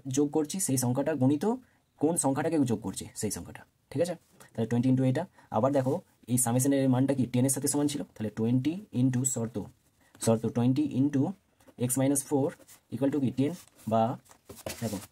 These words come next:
x minus four equal to ten by কি? টোয়েন্টি, এটা শূন্য কেটে যাচ্ছে, বা x equal to ফো-, মাইনাস ফোরটা এদিকে নিয়ে গেলে কি? হাফ, আহ, প্লাস ফোর, বা x equal to, দেখো, one plus eight divided by two, বা x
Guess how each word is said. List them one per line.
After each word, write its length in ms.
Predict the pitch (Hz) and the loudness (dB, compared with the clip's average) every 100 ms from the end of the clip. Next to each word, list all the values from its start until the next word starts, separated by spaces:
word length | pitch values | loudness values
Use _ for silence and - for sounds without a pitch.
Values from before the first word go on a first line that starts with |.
| _ - - - 117 | _ -20 -16 -6 -4
x 20 | - 123 | 0 2
minus 220 | 131 127 147 | 2 2 2
four 180 | 131 131 - | 0 0 -2
equal 180 | 131 131 | 0 0
to 40 | 120 - | -2 0
ten 160 | 123 135 113 | 2 4 4
by 120 | 123 135 | 2 0
কি? 80 | 101 - - | -4 -6 -4
টোয়েন্টি, 280 | 107 113 - _ _ 104 | -2 -2 -6 _ _ -6
এটা 100 | 110 - | -6 -4
শূন্য 140 | 214 104 | -4 -4
কেটে 140 | 208 117 | -4 -6
যাচ্ছে, 160 | - - _ - - | -8 -12 _ -14 -2
বা 60 | 107 - 127 | 0 0 0
x 20 | 139 | 0
equal 140 | 127 135 | 0 0
to 60 | - | -4
ফো-, 120 | 110 | -2
মাইনাস 180 | 110 120 | 0 0
ফোরটা 140 | 127 127 | 0 0
এদিকে 140 | 127 127 | 2 2
নিয়ে 100 | 135 | 2
গেলে 100 | 135 107 | 0 -4
কি? 80 | 95 - | -8 -6
হাফ, 220 | 110 143 | -4 -4
আহ, 640 | - _ _ _ 113 107 104 110 | -8 _ _ _ -2 0 0 0
প্লাস 180 | 120 127 | 0 0
ফোর, 140 | 151 170 - - _ _ - _ _ - | -2 -6 -8 -20 _ _ -20 _ _ 2
বা 120 | 101 101 165 - _ _ _ _ - 240 | 4 4 0 -6 _ _ _ _ 4 6
x 20 | - - | 6 4
equal 200 | 135 139 123 | 2 0 0
to, 80 | 139 185 _ _ - 120 | -4 -8 _ _ 0 6
দেখো, 160 | 107 98 117 | 6 6 2
one 100 | 135 131 | 2 2
plus 180 | 127 127 113 | 0 0 0
eight 120 | 135 127 | 0 0
divided 240 | 107 107 104 | 0 0 0
by 60 | 101 - | -2 -2
two, 100 | 165 131 - _ _ - | -6 -8 -16 _ _ -10
বা 80 | 101 | -6
x 20 | 95 | -4